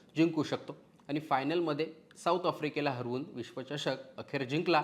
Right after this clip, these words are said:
आणि करोडो भारतीयांचं स्वप्न हे पूर्ण झालं. या विजयात महाराष्ट्राच्या तीन लेकी स्मृती, जेमिमा आणि राधा यादव यांनी महत्त्वाची भूमिका घेतली. संपूर्ण स्पर्धेत स्मृती मंधनाने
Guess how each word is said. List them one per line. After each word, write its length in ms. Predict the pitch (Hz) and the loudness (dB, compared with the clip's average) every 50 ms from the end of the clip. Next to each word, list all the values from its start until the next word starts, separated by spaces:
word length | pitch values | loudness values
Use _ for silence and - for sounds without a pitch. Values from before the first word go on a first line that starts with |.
| - - - - - - - | 2 -2 -14 -20 -12 -6 -4
आणि 120 | 151 165 | -4 -4
करोडो 380 | - - 170 165 190 214 247 226 | 0 2 4 8 10 10 12 12
भारतीयांचं 580 | 202 185 165 143 143 170 160 151 147 - 156 | 12 10 10 8 6 6 6 6 4 0 -4
स्वप्न 380 | 147 - - 170 160 - 123 123 | -2 0 2 0 2 0 -2 -6
हे 200 | 131 127 135 160 | -4 -4 -4 -4
पूर्ण 320 | 156 156 160 143 135 127 | -4 -2 -2 0 0 0
झालं. 240 | 117 113 120 120 127 - - - - _ _ - | -2 -2 -2 -4 -4 -6 -12 -20 -20 _ _ 6
या 80 | 175 190 | 8 8
विजयात 420 | 190 190 175 190 196 196 190 190 | 12 12 12 12 12 12 8 6
महाराष्ट्राच्या 600 | 175 156 139 135 143 156 147 - 156 147 156 165 156 | 2 0 2 4 4 4 4 2 -2 -2 0 0 -2
तीन 300 | 156 - 208 214 202 170 | -2 -2 -2 0 2 2
लेकी 340 | 143 123 117 123 131 135 139 - - - _ - | 2 2 0 0 -2 -6 -6 -8 -14 -20 _ -20
स्मृती, 540 | - - - 143 147 156 151 160 185 196 175 135 123 | -8 -2 0 2 2 2 2 0 -2 -2 -4 -4 -2
जेमिमा 380 | 135 139 143 165 170 165 151 143 | 0 2 4 4 4 4 4 2
आणि 280 | 139 131 127 139 143 | 2 0 -2 -4 -4
राधा 340 | 139 123 117 120 117 127 143 | -2 0 0 0 2 2 0
यादव 420 | 139 123 127 143 165 160 147 120 - - - - - - - - | 0 2 2 2 4 4 4 2 2 -2 -8 -18 -20 -16 -6 -2
यांनी 180 | 139 139 151 160 | 0 0 2 2
महत्त्वाची 500 | 156 135 139 139 - 131 120 104 - 160 | 2 0 0 -2 -2 -2 -4 -4 -4 -4
भूमिका 360 | 156 135 135 143 131 135 117 | -2 -2 0 0 0 -2 -2
घेतली. 280 | 107 113 - - - 226 - - - - _ _ - - | -2 -4 -6 -8 -10 -14 -14 -16 -20 -20 _ _ -4 -2
संपूर्ण 360 | 156 151 147 165 156 160 165 | -2 0 0 0 0 0 0
स्पर्धेत 420 | 160 160 - 156 139 135 147 156 | -2 -2 -2 -2 0 2 0 0
स्मृती 360 | 151 156 - 139 135 135 156 | 0 -2 -4 -6 -4 -4 -2
मंधनाने 680 | 147 147 131 127 127 143 156 156 143 131 127 131 131 - | -4 -2 -2 0 0 2 2 2 2 0 0 -2 -4 -8